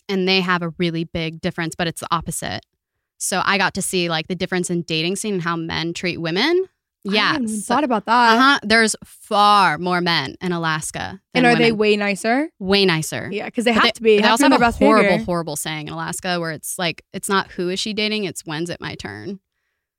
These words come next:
Speaker 1: I'm not kidding. That's a, a thing I heard a lot while in
Speaker 2: Oh,
Speaker 1: Alaska.
Speaker 2: wow.
Speaker 1: Yeah. But Nashville's, like, the complete opposite. And
Speaker 2: Yeah.
Speaker 1: the men are just, like, they're not very nice. And they have eyes for every bitch.
Speaker 2: Yeah.
Speaker 1: Yeah.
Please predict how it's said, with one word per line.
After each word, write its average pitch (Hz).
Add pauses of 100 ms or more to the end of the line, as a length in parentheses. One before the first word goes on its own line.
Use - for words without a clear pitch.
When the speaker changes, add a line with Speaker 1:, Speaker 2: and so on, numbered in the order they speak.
(160)
Speaker 1:
I'm 190
not 175
kidding. 170 (160)
That's 185
a, 170 (360)
a 180
thing 165
I 156
heard 170
a -
lot 147 (200)
while 170
in 254
Speaker 2:
Oh, 254
Speaker 1:
Alaska. 214
Speaker 2:
wow. 240
Speaker 1:
Yeah. 180 (680)
But 170
Nashville's, 185
like, 170
the 170
complete 165
opposite. - (480)
And 175
Speaker 2:
Yeah. 151
Speaker 1:
the 151
men -
are -
just, -
like, - (240)
they're 180
not 208
very 294
nice. - (300)
And 170 (600)
they 185
have 175
eyes 190
for 196
every 180
bitch. - (540)
Speaker 2:
Yeah. 214 (120)
Speaker 1:
Yeah. 180